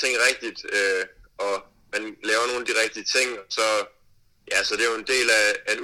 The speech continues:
udviklingsproces, øh, at vinde sådan et løb her. Øh, som sagt, så har jeg vundet A-løb og juniorløb, men det her, det er lidt, øh, det næste step i udviklingen i min karriere. Jeg har skrevet en treårig kontrakt med, med Uno X fra, øh,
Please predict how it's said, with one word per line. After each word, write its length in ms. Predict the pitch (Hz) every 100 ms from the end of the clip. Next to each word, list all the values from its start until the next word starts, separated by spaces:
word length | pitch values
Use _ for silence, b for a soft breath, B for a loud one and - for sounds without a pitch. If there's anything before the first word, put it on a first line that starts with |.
| 127
udviklingsproces, 840 | 131 117 101 - - - 110 107 - - -
øh, 180 | 101 98 92
at 60 | 104
vinde 200 | 113 123
sådan 180 | 123 120
et 80 | 110
løb 160 | 123 117 107
her. 100 | 95 - b b b - 101
Øh, 240 | 101 95 92 - -
som 100 | 113 98
sagt, 160 | 110 117 120
så 40 | 113
har 80 | 107
jeg 220 | 104 98
vundet 180 | 107 110 113
A-løb 300 | 123 120 110 107
og 40 | 107
juniorløb, 480 | 135 120 104 98 87 95
men 100 | 92 92 _ -
det 60 | 113
her, 100 | 110
det 60 | 110 113
er 40 |
lidt, 160 | 117 - 110
øh, 80 | 95 95 -
det 80 | 104 113
næste 280 | 117 - 107 98 90 -
step 220 | - 117 113 110
i 40 | 104
udviklingen 640 | 117 117 110 98 90 92
i 40 |
min 200 | 101 107
karriere. 440 | 104 98 98 101 107 - b b b -
Jeg 80 | 123
har 80 | 127 -
skrevet 320 | 139 147 143
en 60 |
treårig 420 | 120 143 135 123 120
kontrakt 420 | 117 - 117 120 117
med, 200 | 110 101 95 -
med 80 | 107 110
Uno 100 | 110 113 127
X 20 | - - -
fra, 140 | 104 98 98
øh, 120 | 98